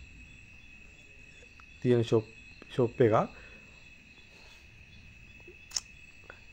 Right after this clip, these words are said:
මේකේ මෙන්න මේ vendor ෂොප් කියන එකේ තමා අපේ ෂොප්ස් තියෙන්නේ. හරිද? අන්න ඒ ෂොප් එකට ගියාට පස්සේ මේ තියෙන ලින්ක් ෂොප්, ටෙඩි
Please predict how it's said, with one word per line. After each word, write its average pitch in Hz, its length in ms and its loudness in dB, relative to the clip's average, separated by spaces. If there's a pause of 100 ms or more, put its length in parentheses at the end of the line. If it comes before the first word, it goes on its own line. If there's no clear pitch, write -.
(680)
මේකේ 120 380 0
මෙන්න 117 240 0
මේ 147 200 -2
vendor 127 420 4
ෂොප් 143 300 0
කියන 131 220 0
එකේ 127 220 2
තමා 135 260 0 (400)
අපේ 143 240 2
ෂොප්ස් - 640 0 (200)
තියෙන්නේ. 104 440 2 (1120)
හරිද? 139 220 0 (180)
අන්න 113 200 0
ඒ 127 120 0
ෂොප් - 280 0
එකට 117 220 2
ගියාට 110 280 2
පස්සේ 113 300 0 (520)
මේ 113 180 0
තියෙන 120 180 0 (300)
ලින්ක් 113 220 4 (300)
ෂොප්, 104 240 -4 (320)
ටෙඩි 110 320 4